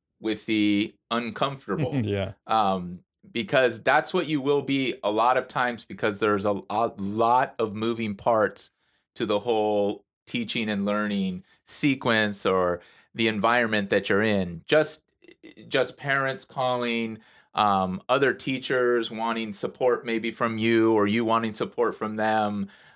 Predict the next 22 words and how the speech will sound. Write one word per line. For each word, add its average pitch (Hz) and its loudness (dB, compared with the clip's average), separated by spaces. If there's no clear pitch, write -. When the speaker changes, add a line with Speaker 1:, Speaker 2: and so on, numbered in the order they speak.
Speaker 1:
administration. 117 0
Um, 113 -2
there's, 135 -2
it's, 135 -6
there's 160 4
a 151 6
plethora 139 2
of 104 2
things 107 -2
that, 101 0
that 113 0
go 107 0
into 110 0
this. 92 0
So 120 2
there 117 2
are 123 6
a 127 4
lot 123 4
of 110 0
moving 110 -2
parts. 104 0